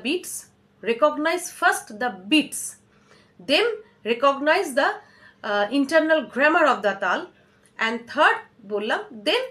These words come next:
you go for the off beat। আজকের ক্লাস কেমন লাগলো অবশ্যই আমাকে কমেন্টে জানিও। খুব সহজভাবে চেষ্টা করলাম তালকে কিভাবে রপ্ত করবে শিক্ষার্থীরা step by step গিয়ে,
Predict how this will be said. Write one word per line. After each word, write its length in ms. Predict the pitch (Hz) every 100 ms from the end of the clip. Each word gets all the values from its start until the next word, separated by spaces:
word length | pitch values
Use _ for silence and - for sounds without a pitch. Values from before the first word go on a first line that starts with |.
| - _ -
you 80 | 254 214 196
go 60 | 185 -
for 120 | 180 180
the 80 | 359 453 - 220
off 140 | 208 170
beat। 220 | 165 - - _ _ _ _ _ - - 220
আজকের 240 | 233 294 302
ক্লাস 200 | 294 285
কেমন 180 | 254 262 254
লাগলো 200 | 254 254
অবশ্যই 280 | 233 247 262
আমাকে 180 | 233 233
কমেন্টে 360 | 233 208 208 220 196
জানিও। 300 | 180 196 277 - _ _ _ _ _
খুব 180 | - -
সহজভাবে 600 | 262 254 330 349 339 339 330
চেষ্টা 240 | 269 -
করলাম 440 | 269 240 233 285 349
তালকে 320 | 240 220 220 254
কিভাবে 340 | 240 233 254 240
রপ্ত 240 | 196 -
করবে 440 | 233 202 196 185 294
শিক্ষার্থীরা 600 | 220 214 208 208 214 208 208
step 200 | 285 277 247
by 100 | 233 233
step 220 | - 208 208 180
গিয়ে, 240 | 208 170